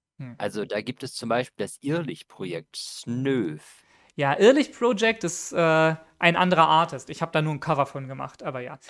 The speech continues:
Speaker 2: Ach so.
Speaker 1: Also sollte ich vielleicht dazu sagen, es gibt, äh, auf dem Kanal lade ich teilweise auch von anderen Künstlern hoch. Alles, was ich gemacht habe, hat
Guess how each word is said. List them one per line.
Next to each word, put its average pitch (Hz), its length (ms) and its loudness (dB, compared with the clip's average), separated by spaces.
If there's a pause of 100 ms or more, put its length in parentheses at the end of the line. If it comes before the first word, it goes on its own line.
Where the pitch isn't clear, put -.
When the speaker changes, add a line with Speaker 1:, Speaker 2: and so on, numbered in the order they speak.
Speaker 2:
Ach 175 80 0
so. 214 120 6
Speaker 1:
Also 208 180 0
sollte 214 220 0
ich 208 60 -10
vielleicht 214 160 -2
dazu 202 260 -2
sagen, 226 360 4
es 190 120 -8
gibt, - 300 -2
äh, 180 380 4 (280)
auf 165 140 -6
dem 185 140 -6
Kanal 175 380 2
lade 170 240 4
ich 160 120 -10
teilweise 165 480 4
auch 147 120 0
von 156 140 -6
anderen 185 240 -2
Künstlern 170 520 -8
hoch. 214 380 -6
Alles, 185 300 -4
was 156 140 -8
ich 240 200 -2
gemacht 196 320 2
habe, 180 460 2
hat - 300 -8